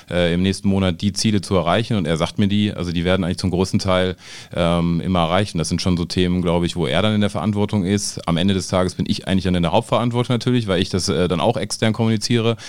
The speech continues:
aber dass wir uns da komplett aufeinander verlassen können, äh, ist essentiell, ne? Und ich glaube, ähm, da, wo wir hinwollen, sind das halt auch so Learnings, wenn Leute frisch dazukommen,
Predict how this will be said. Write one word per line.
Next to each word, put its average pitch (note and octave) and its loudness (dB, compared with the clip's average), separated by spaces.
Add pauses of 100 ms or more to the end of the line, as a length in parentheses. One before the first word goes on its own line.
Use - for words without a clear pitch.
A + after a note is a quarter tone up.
(200)
aber F2+ 0
dass F2+ 0
wir F#2+ -2
uns F2+ 0
da F2+ 2
komplett G2 0
aufeinander F#2 0
verlassen D#2+ 0
können, F2+ 0
äh, D#2 0
ist - -8
essentiell, E2+ 0
ne? D#2+ -2
Und E2 0
ich E2 -6
glaube, E2+ 0 (360)
ähm, E2+ 0
da, F2 2
wo F#2+ -4
wir F#2+ 0
hinwollen, A2+ 0
sind F2+ -4
das - -2
halt G#2 2
auch F2+ 0
so G2+ -2
Learnings, G2 0
wenn F#2 0
Leute G2 0
frisch - -2
dazukommen, C#3 0